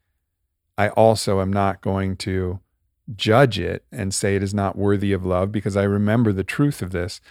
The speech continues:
And so it's f-, kind of finding a synthesis and a harmony between our physical being and our divine being, which is why the words also fail because, well,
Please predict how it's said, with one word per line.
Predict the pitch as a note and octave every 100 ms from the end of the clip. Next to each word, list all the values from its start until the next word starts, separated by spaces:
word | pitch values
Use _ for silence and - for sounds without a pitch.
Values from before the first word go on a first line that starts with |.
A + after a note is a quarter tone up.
| - -
And | -
so | C3+
it's | B2+
f-, | - - -
kind | - C#3
of | D3+
finding | - A#2+ C3 C3
a | A#2
synthesis | - - D3+ D3 G2+ - F#2+ F#2+ - _ _ _ -
and | G2+
a |
harmony | G2 - B2+ A#2+ G2+ F#2+
between | F#2 - F#2+
our | F2+
physical | - A2+ A#2+ A#2+
being | G#2 A2 G#2+ G#2+ - _ _ -
and | G#2
our | F#2
divine | F#2 F2 A2+ A#2 A2
being, | G2 F2 E2+ G2 _ _ _
which | - G#2+
is | G#2+
why | G#2+ A2
the | G2+
words | A#2 C#3 G#2+
also | A2 D3 -
fail | G2 - D3+ A2+
because, | A2 A2 G#2+
well, | A2+ A#2+ A#2+